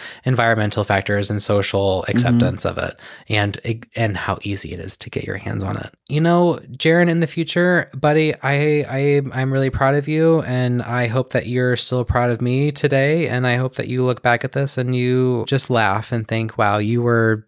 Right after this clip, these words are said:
Speaker 1: such a cute young man at thirty-one years old."
Speaker 2: It's that Miley Cyrus song, man.
Speaker 1: <sighs> Used to be young.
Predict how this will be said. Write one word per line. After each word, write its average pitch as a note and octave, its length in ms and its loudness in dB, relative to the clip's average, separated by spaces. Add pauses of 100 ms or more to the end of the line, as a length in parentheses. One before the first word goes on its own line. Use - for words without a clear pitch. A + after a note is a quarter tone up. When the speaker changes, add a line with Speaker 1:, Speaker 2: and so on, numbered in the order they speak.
Speaker 1:
such - 280 -6
a A#2+ 60 -4
cute D3 460 -4
young B2 420 0
man A#2 280 2
at G#2 180 -2 (240)
thirty-one A2+ 460 2
years A2+ 200 -2
old." G2 400 -4 (720)
Speaker 2:
It's - 120 -10
that C3+ 140 -2
Miley C3+ 300 2
Cyrus C#3+ 460 4
song, B2+ 320 6
man. C3 500 6
Speaker 1:
<sighs> - 40 -6 (500)
Used A2 260 -6
to A#2 60 -14
be A#2+ 80 -4
young. G2+ 400 -6